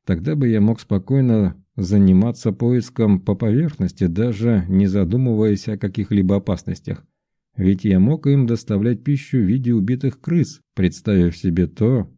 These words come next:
как эти твари сталкиваются в тоннеле в противостоянии с крысами,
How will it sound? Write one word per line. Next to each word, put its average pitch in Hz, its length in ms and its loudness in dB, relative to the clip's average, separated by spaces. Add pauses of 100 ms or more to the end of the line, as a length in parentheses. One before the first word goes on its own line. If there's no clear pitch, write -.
как 95 220 -6
эти 151 200 -2
твари 110 420 0
сталкиваются 90 800 0
в - 80 -12
тоннеле 98 520 0
в - 80 -16
противостоянии 92 880 0
с 87 80 -6
крысами, 147 640 -2